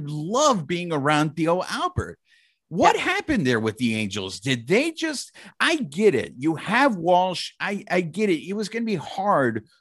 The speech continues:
Speaker 1: for Pujols to find time to play on the field. But I, I just still feel like the Angels kind of dropped the ball. And I'm glad the Dodgers were able to capitalize it, because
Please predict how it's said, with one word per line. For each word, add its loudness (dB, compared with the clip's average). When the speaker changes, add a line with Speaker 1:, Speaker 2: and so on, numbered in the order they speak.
Speaker 1:
for -2
Pujols -2
to -8
find -2
time 0
to -2
play 2
on 0
the -2
field. -4
But 0
I, 0
I 2
just -6
still -4
feel -8
like -2
the 0
Angels -4
kind -2
of -8
dropped -2
the 0
ball. 0
And -2
I'm -4
glad 0
the 2
Dodgers -2
were -2
able 2
to -4
capitalize -2
it, -6
because -4